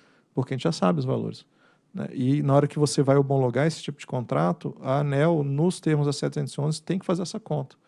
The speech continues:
exatamente pra saber se ela se enquadra naquele em que re-, reparte com o consumidor e naquele em que ela fica com todos os, os, os resultados financeiros. Como é negativo, é da Seron.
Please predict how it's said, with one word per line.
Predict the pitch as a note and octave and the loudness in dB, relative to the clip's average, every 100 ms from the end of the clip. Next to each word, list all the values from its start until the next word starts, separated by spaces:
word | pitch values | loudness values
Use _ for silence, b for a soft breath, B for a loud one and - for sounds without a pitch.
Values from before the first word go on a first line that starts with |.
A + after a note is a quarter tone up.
| b b b - | b b b -8
exatamente | B2+ C#3 D3+ D3 - | -4 -2 -2 -4 -6
pra | E3 | -8
saber | D#3+ F3 C#3 C#3 | -4 -4 -4 -6
se | C#3 | -6
ela | C3 | -8
se | - | -8
enquadra | C3+ - A#2+ A#2 A#2 b b b b | -8 -4 -4 -4 -6 b b b b
naquele | C3 B2+ - B2+ B2 | -4 -4 0 0 0
em | A#2+ | -4
que | - B2 A#2+ A2+ G2+ | -6 -6 -6 -6 -8
re-, | B2 B2+ C3 | -8 -8 -8
reparte | A#2+ C3+ C3 C3 A#2+ | -8 -2 0 -2 -4
com | - B2+ | -10 -10
o | |
consumidor | B2+ B2 - C3 C3 D3+ | -8 -10 -6 -4 0 0
e | E3 | 0
naquele | F3 E3+ E3 F#3 | -4 -6 -6 -4
em | |
que | D#3+ E3 | -6 -4
ela | D#3 E3+ b b b b _ | -4 -6 b b b b _
fica | C#3 C3+ D#3+ | -12 -10 -12
com | - D#3 D3 C3+ A#2+ | -8 -4 -4 -6 -10
todos | - C3 C3 B2+ | -8 -8 -8 -14
os, | C3+ C3+ | -16 -10
os, | C#3 C#3 - | -6 -6 -8
os | D3 A#2+ | -8 0
resultados | C3+ C3 C3+ C3 B2+ | 2 2 0 -2 -2
financeiros. | - C3+ F3+ - A#2 - B B B B | -6 -4 -4 -6 -8 -10 B B B B
Como | D#3+ D#3 | 2 4
é | D3 | 2
negativo, | C#3+ C#3 D3 - D#3 F#3+ A3+ C4+ D#4+ | 2 2 2 2 -2 0 -2 -6 -6
é | D3+ | -4
da | D3 D#3+ | -2 -4
Seron. | - C4+ D3 | -4 -6 -6